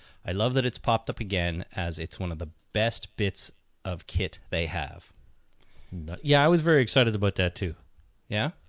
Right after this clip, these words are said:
Speaker 2: Yeah, I, I really enjoyed the fact that he picked up, uh, some riot gear.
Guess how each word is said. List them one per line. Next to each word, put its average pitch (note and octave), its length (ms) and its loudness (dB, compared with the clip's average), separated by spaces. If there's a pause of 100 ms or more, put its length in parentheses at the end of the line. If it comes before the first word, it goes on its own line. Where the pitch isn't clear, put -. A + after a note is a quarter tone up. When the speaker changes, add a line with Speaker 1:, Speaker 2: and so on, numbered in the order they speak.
(420)
Speaker 2:
Yeah, G2 200 -6 (120)
I, D3 120 -4
I D#3+ 200 -2
really C#3+ 300 2
enjoyed B2 260 2
the A2 60 0
fact A2 220 0
that G2+ 100 -2
he G2 80 -2
picked - 240 -4
up, - 220 -2
uh, F2+ 240 0
some F#2 240 -6
riot F2+ 280 -6
gear. E2 260 -10